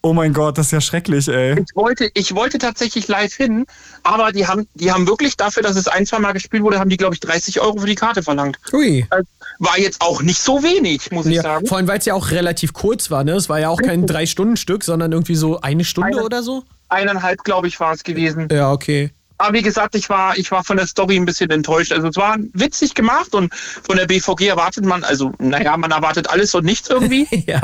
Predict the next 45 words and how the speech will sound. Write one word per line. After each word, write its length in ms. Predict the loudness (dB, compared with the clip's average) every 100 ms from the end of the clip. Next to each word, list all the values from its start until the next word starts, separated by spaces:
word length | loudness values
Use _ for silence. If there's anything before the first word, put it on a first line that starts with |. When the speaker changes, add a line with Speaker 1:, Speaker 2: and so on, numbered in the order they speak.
| 0
Speaker 3:
das 200 | 0 0
stimmt. 180 | 2 2
Speaker 2:
Aber, 220 | 0 -2 -6 -4
aber 200 | 0 0
es 180 | 0 0
war, 380 | 2 2 0 -4 _ _ -18
es 160 | -4
war 240 | 0 2 2
nicht 200 | 0 0
so, 360 | 2 2 2
es 80 | 0
war 60 | 0
eine 120 | 0
dünne 340 | 2 2 2 0
Story 360 | -2 0 0 0
irgendwie 320 | 0 0 0
und 100 | -2
es 80 | -6
hat 120 | -6 -4
mich 160 | -4 -6
ziemlich 360 | -2 0 0
schnell 160 | 0 -2
gelangweilt. 500 | 0 -2 0 0 0
Aber 220 | 0 0 -2 -14 -18 -20 _
wie 120 | 0
gesagt, 360 | 2 2 0 -2
kann 100 | 0
man 120 | 2
jetzt 180 | 2 2
auch 120 | 0
nicht 160 | 0 0
vergleichen 540 | -2 0 2 0 0
mit 120 | -2 0
irgendwelchen 400 | 0 0 -2 -2
anderen 440 | 0 2 0 0
Musicals, 480 | 0 0 0 -4 -4
die 100 | -2
natürlich 360 | -2 0 0 0
schon 120 | 0
lange 220 | 0 2 2
im, 220 | 0 0
im 180 | 0 0
Business 380 | 0 0 0 0
sind 180 | 0
irgendwie. 420 | 0 0 0 0